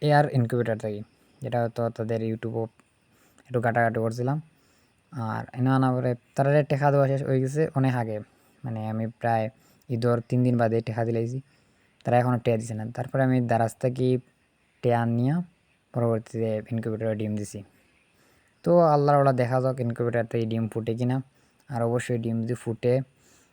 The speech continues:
মানে বাচ্চা নিয়ে বার হইন, তাহলে অবশ্যই আমরা এর, আপনাদেরকে নেক্সট ভিডিও দেখাবো, মানে দেখানোর চেষ্টা করবো। আর আজকের ভিডিও এই পর্যন্তই, সবাই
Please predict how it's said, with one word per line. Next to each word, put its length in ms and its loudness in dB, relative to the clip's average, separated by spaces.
মানে 120 -2
বাচ্চা 280 -4
নিয়ে 160 2
বার 120 6
হইন, 180 4
তাহলে 260 0
অবশ্যই 380 -2
আমরা 160 -4
এর, 80 -4
আপনাদেরকে 380 -4
নেক্সট 320 -6
ভিডিও 240 -2
দেখাবো, 220 -2
মানে 220 -4
দেখানোর 340 4
চেষ্টা 260 0
করবো। 180 2
আর 240 -2
আজকের 320 -6
ভিডিও 240 -2
এই 80 -2
পর্যন্তই, 460 0
সবাই 220 -4